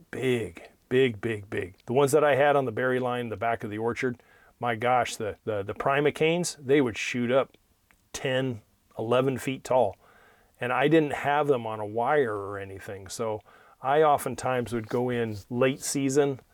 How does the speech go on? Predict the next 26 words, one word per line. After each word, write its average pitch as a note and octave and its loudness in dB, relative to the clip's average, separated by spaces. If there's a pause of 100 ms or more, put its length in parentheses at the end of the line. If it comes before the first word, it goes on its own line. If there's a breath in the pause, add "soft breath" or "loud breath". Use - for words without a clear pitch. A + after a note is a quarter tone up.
(300 soft breath)
and G#2 -6
nip C#3+ 0
them, F3 2 (180)
you A#2 -6
know, A#2+ -4 (120)
tip - 0 (220)
prune D#3 2
them, E3+ 4 (600 soft breath)
and A2 -4
they A#2+ 4
would A2+ -2
start - 0
to A2 -6
send B2 0
out A2+ 2
new C#3 4
shoots - 0 (220)
on A#2+ 0
those G#2+ -4
primocanes. A2+ -6 (260 soft breath)
And A2+ -6
I A2 -2
went, G#2 -4
"Aha, A#2+ 0
I A#2 -6
just G2+ -8